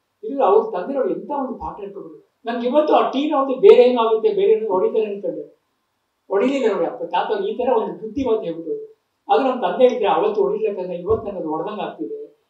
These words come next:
ಎಂತ ಮಾತಲ್ಲಿ ಹೊಡೆದ್ಬಿಟ್ರು ನನಗೆ ಅಂತ ಹೇಳ್ತಾ ಇದ್ರು. Actually ಅದು ಬಾರಿಸ್ದಂಗಿದೆ ನನಗೆ ಈಗ ನೆನ್ಸ್ಕೊಂಡ್ರೆ ಆ ಮಾತನ್ನ,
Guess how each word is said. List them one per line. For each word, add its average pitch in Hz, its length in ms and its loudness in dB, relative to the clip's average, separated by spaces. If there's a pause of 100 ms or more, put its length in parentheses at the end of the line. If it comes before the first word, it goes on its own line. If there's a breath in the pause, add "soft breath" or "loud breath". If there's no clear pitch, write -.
ಎಂತ - 180 -6
ಮಾತಲ್ಲಿ 226 500 -2
ಹೊಡೆದ್ಬಿಟ್ರು 180 420 -2
ನನಗೆ 151 240 -14
ಅಂತ 151 120 -18
ಹೇಳ್ತಾ 143 280 -10
ಇದ್ರು. - 220 -20 (880)
Actually 247 220 -2
ಅದು 403 480 2 (480)
ಬಾರಿಸ್ದಂಗಿದೆ 196 640 2
ನನಗೆ 156 180 -12
ಈಗ 180 340 -6
ನೆನ್ಸ್ಕೊಂಡ್ರೆ 180 420 -8
ಆ - 80 -12
ಮಾತನ್ನ, - 340 -12